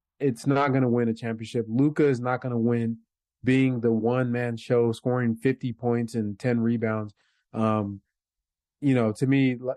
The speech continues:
it's, it's, it's, it's kind of phasing out now. Like, the, the cat is out the bag. Daryl Morey and the analytics people, th-, you know, they try to do something and it almost worked, but, you know, it just never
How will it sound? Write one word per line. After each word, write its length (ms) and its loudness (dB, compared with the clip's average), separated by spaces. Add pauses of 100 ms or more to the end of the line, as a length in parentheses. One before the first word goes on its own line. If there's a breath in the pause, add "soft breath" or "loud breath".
(100)
it's, 220 -4
it's, 320 -2
it's, 300 -2
it's 180 -2
kind 180 2
of 120 -2
phasing 420 2
out 180 -2
now. 320 -8
Like, 200 -6 (120)
the, 60 -10
the 140 -8
cat 240 0
is 100 2
out 160 0
the 80 -4
bag. 440 -2 (500)
Daryl 320 2
Morey 320 2
and 80 2
the 60 -2
analytics 640 0
people, 540 -4
th-, 120 -10
you 100 -4
know, 320 -2 (960)
they 160 0
try 240 2
to 60 2
do 200 2
something 640 -2
and 520 0 (380)
it 100 0
almost 460 2
worked, 420 2
but, 420 0 (140)
you 140 0
know, 240 2
it 200 -4
just 280 0
never 380 2